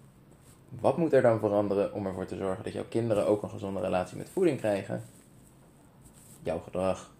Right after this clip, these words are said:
Wat moet er gebeuren? Wat jij nu van je kinderen verwacht, het wordt tijd dat je het zelf eens gaat doen. En dat als jij hen aanleert, "Eerst een stuk fruit en daarna mag je snoepen",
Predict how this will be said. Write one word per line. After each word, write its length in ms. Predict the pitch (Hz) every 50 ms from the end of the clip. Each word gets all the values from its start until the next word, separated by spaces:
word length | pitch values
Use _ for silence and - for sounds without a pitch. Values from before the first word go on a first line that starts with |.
| - - - - - - - - - - - -
Wat 120 | - 92
moet 160 | 92 98 92 98
er 60 | 92
gebeuren? 580 | - - - 104 104 107 101 92 92 98 110 - - - - - - - - - - - - - - - - -
Wat 140 | 98 95 -
jij 120 | 95 95
nu 200 | 95 107 139 160
van 140 | 165 160 147
je 100 | 120 107
kinderen 380 | - 131 147 165 156 131 110
verwacht, 520 | - - 87 87 85 92 - - - - - - - - - - - - - - - - - - - - - - - - - - - - - - - -
het 100 | - -
wordt 140 | - 110 -
tijd 180 | 101 95 98
dat 100 | - 95
je 60 | - 107
het 100 | - -
zelf 220 | 104 98 110 113
eens 120 | 110 -
gaat 160 | - 101 95 90
doen. 220 | 85 87 87 90 - - - - - - - - - - - - - - _ _ _ _ - - - - - - - - -
En 80 | - 92
dat 160 | 98 98 -
als 120 | 101 98
jij 180 | 95 98 98 98
hen 280 | 95 104 117 120 117 -
aanleert, 640 | 107 117 120 120 113 107 104 98 92 - - - - - - - - -
"Eerst 240 | 107 110 110 -
een 60 | 107 104
stuk 240 | - - 107 104
fruit 380 | - - 104 101 104 101 101 -
en 120 | - 107 98
daarna 220 | 98 101 101 107
mag 180 | 107 104 104 -
je 60 | 113
snoepen", 440 | - - 131 131 131 104 104 104